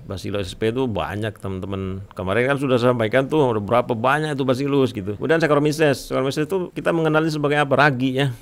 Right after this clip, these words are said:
Kemudian secara pertumbuhan ukuran lima tujuh mungkin,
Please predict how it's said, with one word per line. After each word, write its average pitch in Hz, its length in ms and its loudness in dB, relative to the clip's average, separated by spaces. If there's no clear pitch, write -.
Kemudian 160 1200 2
secara 139 800 2
pertumbuhan 135 640 -4
ukuran 110 320 -4
lima 107 240 -2
tujuh 107 400 -2
mungkin, 143 880 -2